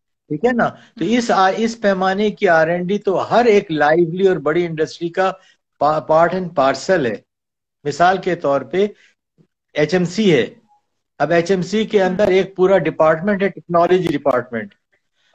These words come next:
Speaker 1: तो अगर वहां पर sugar मिल को बना,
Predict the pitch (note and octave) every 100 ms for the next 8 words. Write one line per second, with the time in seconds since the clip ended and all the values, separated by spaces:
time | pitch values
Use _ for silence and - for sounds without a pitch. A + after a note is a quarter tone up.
0 | _ - D#3 D#3+ A3+ G#3 E3+ F3+ F#3+ G#3
1 | G3 - - E3+ - F#3+ - _ - F3
2 | D#3+